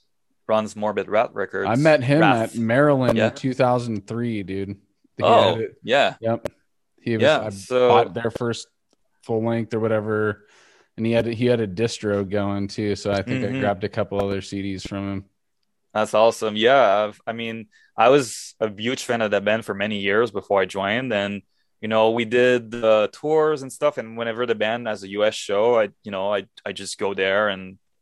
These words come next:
Speaker 1: you know, <laughs> I don't need a visa 'cause I'm just traveling by my own, but, like, as a full band, it's, it's different 'cause every-, everyone in Funeral is from the U S, and,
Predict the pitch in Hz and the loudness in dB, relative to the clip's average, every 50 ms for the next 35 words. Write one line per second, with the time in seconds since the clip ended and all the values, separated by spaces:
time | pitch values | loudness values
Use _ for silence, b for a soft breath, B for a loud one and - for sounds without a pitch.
0 | _ _ _ _ _ _ - 98 92 87 98 - _ _ - - - - 175 151 | _ _ _ _ _ _ -14 -12 -12 -12 -12 -14 _ _ -16 -8 -2 0 2 2
1 | - - 185 147 - - _ _ _ _ _ _ _ _ _ _ _ _ - 151 | 2 2 0 0 0 -2 _ _ _ _ _ _ _ _ _ _ _ _ 0 0
2 | 147 143 139 143 139 120 104 104 117 120 113 117 123 123 123 b b b b b | 0 0 -2 -4 -6 -6 -8 -8 -8 -6 -6 -6 -6 -6 -8 b b b b b
3 | b b b b b b - 110 110 101 104 104 - - 117 110 110 110 113 110 | b b b b b b -6 -4 -4 -6 -6 -10 -2 2 4 4 6 4 2 0
4 | 110 107 104 98 98 98 95 92 90 98 104 110 120 120 107 104 98 87 - 101 | 0 0 0 0 0 0 0 0 0 -2 -2 -4 -6 -6 -6 -6 -6 -4 -4 -2
5 | 95 95 95 - 101 101 95 92 - 104 104 101 98 92 95 98 101 113 117 110 | -2 -2 -2 -4 -6 -8 -8 -10 -6 -6 -4 -2 -2 -2 -2 -2 -2 -4 -6 -8
6 | 104 - - - - - - _ _ _ _ _ _ _ _ _ - - - - | -12 -14 -16 -18 -18 -18 -20 _ _ _ _ _ _ _ _ _ -20 -20 -20 -18
7 | - - 104 104 - - 113 113 110 110 110 107 110 104 110 107 - 117 113 117 | -6 -4 -4 -2 0 0 -2 -2 -2 -2 -2 -2 0 0 -2 -4 -2 -4 -4 -2
8 | 127 123 123 127 - 120 120 117 123 117 120 117 113 107 104 - 110 107 104 98 | -2 -2 -2 -2 -2 -2 0 0 2 2 0 0 -2 -4 -8 -8 -6 -6 -2 0
9 | 98 98 101 101 - - 95 92 85 90 92 92 95 95 95 - - 98 95 92 | 0 0 0 -2 -4 -10 -12 -12 -10 -4 -2 0 0 0 0 -2 -6 -10 -10 -10
10 | 92 | -12